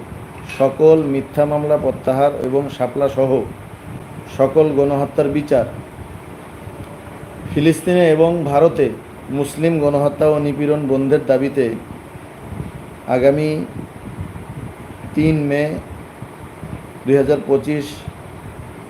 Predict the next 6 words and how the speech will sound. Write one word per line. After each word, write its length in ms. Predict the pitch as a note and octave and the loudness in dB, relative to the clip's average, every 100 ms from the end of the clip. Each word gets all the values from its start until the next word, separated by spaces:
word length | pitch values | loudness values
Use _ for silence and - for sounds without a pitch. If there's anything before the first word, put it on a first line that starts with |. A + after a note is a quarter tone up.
| - - | -16 -6
শনিবার 360 | C#3+ D3 D3 D3 | -2 0 6 6
সকাল 360 | C3+ C3+ C#3+ C3+ | 4 0 2 2
নয়টায় 460 | C#3 C#3 A#2+ A#2 - - - - - - - - - - - - - - - - - | 0 2 2 0 -4 -14 -18 -20 -20 -18 -18 -18 -18 -18 -18 -18 -18 -18 -18 -12 -4
ঢাকা 380 | C3 C#3+ D#3 D#3+ | 2 4 8 6
সোহরাওয়ার্দী 720 | D#3 D3 C#3+ D3 C#3+ D3 C#3+ D#3 | 6 2 4 8 8 6 4 0
উদ্যানে 440 | C#3 B2 B2+ | 0 0 0